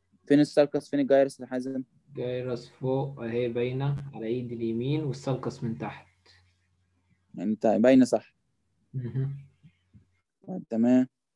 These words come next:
Speaker 1: المهم اللي عندها السنترال سالك-، سالكس. هات لي بقى البرين ستراكشر دي. فتحي باينة، مش عارف ايه.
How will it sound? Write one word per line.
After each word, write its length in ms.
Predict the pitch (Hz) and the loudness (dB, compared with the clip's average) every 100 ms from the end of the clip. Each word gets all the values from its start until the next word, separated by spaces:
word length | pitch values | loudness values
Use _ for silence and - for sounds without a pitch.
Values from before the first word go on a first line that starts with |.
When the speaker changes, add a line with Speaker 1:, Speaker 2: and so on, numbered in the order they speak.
| _ _ _ _ _ _ _ _ _ _ _ _ _ _ _ _ _ _ _ - | _ _ _ _ _ _ _ _ _ _ _ _ _ _ _ _ _ _ _ -10
Speaker 1:
المهم 180 | - 113 | -4 -2
اللي 120 | 110 | -2
عندها 180 | 104 110 | -2 -4
السنترال 380 | 113 113 113 110 | -6 -6 -6 -8
سالك-، 400 | - 107 104 - | -2 -2 -2 -6
سالكس. 600 | - - - 98 101 101 - - | -10 -4 0 0 0 -4 -8 -8
هات 180 | 113 - | -4 2
لي 40 | |
بقى 100 | 110 | 4
البرين 220 | 104 110 | 4 2
ستراكشر 380 | 110 - - - | 0 -2 -4 2
دي. 180 | 107 165 _ _ _ _ _ _ _ _ _ _ _ _ _ _ - - | 2 2 _ _ _ _ _ _ _ _ _ _ _ _ _ _ -20 -6
فتحي 300 | - - - | -6 -4 -2
باينة، 260 | 131 143 151 | -2 -2 -6
مش 160 | 135 | -8
عارف 480 | 127 - - - - | -10 -12 -16 -16 -8
ايه. 140 | 147 | -8